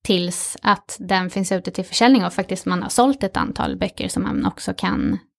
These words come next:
börja tjäna pengar på det. Men det de sa i alla fall till anledningen varför de gjorde en bok var att det var op-, det optimala sättet att paketera all kunskap på ett och samma ställe.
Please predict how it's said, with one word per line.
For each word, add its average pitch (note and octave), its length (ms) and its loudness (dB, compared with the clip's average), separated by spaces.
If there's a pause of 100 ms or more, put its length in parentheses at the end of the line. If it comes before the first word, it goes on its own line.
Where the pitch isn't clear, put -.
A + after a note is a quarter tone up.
(180)
börja F#3+ 240 2
tjäna F#3 320 -4 (220)
pengar C#4 280 6
på - 180 -4
det. A#3+ 200 2 (560)
Men A3 120 2
det A#3 100 6
de C4+ 240 8
sa B3+ 140 2
i - 20 4
alla F#3+ 140 0
fall F#3 180 -4
till F#3 280 -6
anledningen F#3+ 500 -2
varför F#3+ 220 -2
de B3+ 240 8
gjorde F#3 200 0
en F#3+ 260 -4
bok F#3+ 180 -2
var F#3 80 0
att F3+ 120 -2
det F#3 80 -2
var F3+ 100 -2
op-, - 140 -8 (160)
det G3 180 -2
optimala G3+ 540 4
sättet - 340 -6
att F#3+ 160 -6
paketera F3+ 760 -2
all F#3 280 0
kunskap F#3+ 800 -2
på - 80 4
ett G3 160 0
och G3+ 60 -6
samma F#3 240 0
ställe. F#3+ 480 2